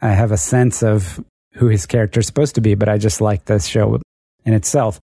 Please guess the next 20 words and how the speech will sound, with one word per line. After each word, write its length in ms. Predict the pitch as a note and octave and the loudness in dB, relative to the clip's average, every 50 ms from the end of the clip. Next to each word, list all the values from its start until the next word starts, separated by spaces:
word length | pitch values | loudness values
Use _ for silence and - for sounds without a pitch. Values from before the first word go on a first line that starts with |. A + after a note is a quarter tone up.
| _ _ _ _ _ _ _ _ _ D#3 | _ _ _ _ _ _ _ _ _ -2
Dylan, 280 | C3 D#3 D#3+ D#3+ D#3 | 0 2 2 4 2
I 100 | D3+ C#3+ | 2 0
think 240 | C3+ - F3+ F3 - | 2 2 0 0 2
you're 100 | F3 D3+ | 2 2
making 420 | C3 B2+ C3 B2 A2 C3 B2+ A#2+ A#2+ | 4 4 2 2 2 4 4 4 4
a 60 | A2 | 2
bit 180 | G#2 A#2+ A2+ | 2 0 0
of 120 | A#2+ G#2+ A2 | 2 2 2
a 320 | A2+ G#2 G#2 F#2 F2+ G2+ - _ _ _ _ | 2 2 0 0 -2 -6 -10 _ _ _ _
caricature 800 | - C#3 C3+ B2+ A#2+ - A2+ - - - G#2+ G#2 G#2+ G2+ G#2 G#2+ - - - _ _ _ - - | -4 -2 0 0 0 -2 -2 -2 2 2 2 2 2 0 -2 -4 -6 -12 -20 _ _ _ -4 -2
of 280 | A#2 A2 G#2 G2+ - | 0 0 -2 -4 -4
Postman's 600 | - A#2+ A2+ G#2 - - G#2+ G#2 G2+ F#2+ - - - _ _ _ _ _ _ _ _ | -2 0 0 0 0 0 -2 0 0 -2 -4 -6 -10 _ _ _ _ _ _ _ _
point. 400 | - B2+ A#2 G#2 G2+ G2+ - - _ _ _ _ - | 2 2 4 2 2 0 -4 -6 _ _ _ _ -6
I 100 | C#3+ C3+ | -6 -2
can 160 | - D3 D3+ | 0 2 4
use 220 | D#3 D#3+ D3+ A#2+ | 4 4 2 2
one 240 | C3 B2+ C#3 D3+ D#3 | 2 2 2 4 2
of 120 | D#3+ C#3 - | 0 -2 0
two 160 | - D3+ C3+ | 0 2 2
examples. 880 | B2 A2 G2+ G#2 A2 G#2+ G2+ F2 - G2 F2+ F#2+ G2+ F#2+ - - | 2 0 0 2 2 2 2 2 2 2 2 2 2 0 -4 -8